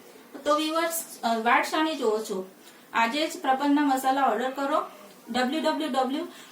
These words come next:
ડોટ પ્રપન્ન, તો તૈયાર છે મસાલા બ્રોકોલી, જે મેં પ્રપન્નાના મસાલા યુઝ કરીને બનાવ્યું છે. પ્રપન્ના ચીલી પાવડર, પ્રપન્ના હલ્દી પાવડર, પ્રપન્ના પંજાબી મસાલા પાવડર અને પ્રપન્ના ગરમ મસાલા પાવડર.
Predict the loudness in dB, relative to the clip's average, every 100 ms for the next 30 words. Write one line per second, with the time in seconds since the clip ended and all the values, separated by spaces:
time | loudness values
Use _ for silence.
0 | -16 0 4 4 2 -6 -6 -6 -2 -2
1 | 2 0 _ _ -6 0 2 4 4 4
2 | 0 0 2 4 4 4 2 -2 -2 -2
3 | -2 0 2 6 4 4 4 4 4 2
4 | 2 0 2 4 2 0 -4 -4 -2 0
5 | 0 2 0 0 -4 -4 -4 -10 -12 -4
6 | -2 0 0 0 0 -2 0 0 2 0
7 | -2 -2 0 2 2 2 0 0 2 2
8 | 2 0 -2 -2 -2 0 0 0 2 2
9 | 2 2 0 0 2 2 2 0 -2 -2
10 | -2 -4 -2 -2 0 2 2 0 -4 -8
11 | -2 2 4 4 2 -2 -2 -4 -6